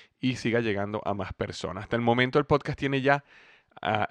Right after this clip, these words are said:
a nivel global cuatrocientas veinticuatro reseñas, de las cuales cuatrocientos siete son cinco estrellas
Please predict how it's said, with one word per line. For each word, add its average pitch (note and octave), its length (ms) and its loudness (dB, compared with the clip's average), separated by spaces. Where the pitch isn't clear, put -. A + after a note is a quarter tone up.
a A2 60 2
nivel A2+ 260 4
global A#2+ 460 6
cuatrocientas D#3 1000 0
veinticuatro C3 960 2
reseñas, A2 640 -2
de G#2+ 80 0
las G#2 100 -4
cuales A#2 300 0
cuatrocientos C#3 840 -4
siete C#3+ 420 -2
son G#2+ 240 -6
cinco D3 320 -6
estrellas A2 480 -2